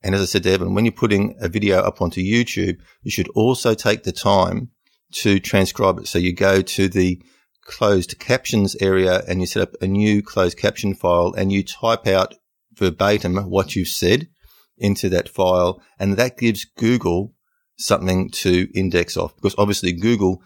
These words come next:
can't work out what's in the video just by posting the video. It needs to know what the video contains. So,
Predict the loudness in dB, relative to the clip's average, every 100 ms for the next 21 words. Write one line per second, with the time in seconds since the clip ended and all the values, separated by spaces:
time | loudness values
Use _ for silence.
0 | _ -4 0 2 2 0 2 2 2 0
1 | -8 -2 -2 0 -2 -2 0 2 2 2
2 | -2 -6 -6 -2 2 2 0 _ _ -4
3 | -2 0 -2 -2 -2 -2 -2 -2 -2 -2
4 | 0 2 0 _ _ _ -6 -4 -2 2
5 | 2 0 0 0 0 0 -2